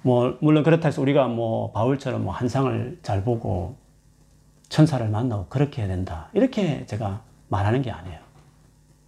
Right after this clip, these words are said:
일반적으로 다 이게 뭐 흔한 일은 아니지 않습니까? 평범하게 말씀을 묵상해도 그냥 성경 지식이나 교훈 찾는 정도의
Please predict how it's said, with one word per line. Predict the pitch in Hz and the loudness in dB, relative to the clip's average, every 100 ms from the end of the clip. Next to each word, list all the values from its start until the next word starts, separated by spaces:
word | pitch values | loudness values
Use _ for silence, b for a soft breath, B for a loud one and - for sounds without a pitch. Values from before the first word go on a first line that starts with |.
| _ _ _ - - | _ _ _ -2 4
일반적으로 | 226 262 302 190 147 | 6 6 4 2 2
다 | - | -2
이게 | - 143 156 | -2 2 2
뭐 | 123 | 0
흔한 | - 156 196 220 | 0 0 2 0
일은 | 120 | -2
아니지 | 80 87 90 | -6 -8 -10
않습니까? | 82 - - - _ _ _ _ _ _ _ _ _ _ _ _ _ _ _ - | -14 -16 -18 -20 _ _ _ _ _ _ _ _ _ _ _ _ _ _ _ -2
평범하게 | - 220 180 135 110 104 98 98 | 4 6 6 2 -2 -4 -6 -4
말씀을 | 95 92 - 156 | -2 -2 -2 -2
묵상해도 | 110 107 - 120 90 - - _ _ _ _ b - | -2 -4 -6 -6 -8 -12 -20 _ _ _ _ b -6
그냥 | 113 | -4
성경 | 110 - 120 123 | -2 0 2 0
지식이나 | 117 175 - - 110 107 | -2 -4 -4 -4 -4 -4
교훈 | - 113 180 | 0 2 2
찾는 | - 190 185 | 2 2 2
정도의 | 156 131 127 117 | 2 0 0 -4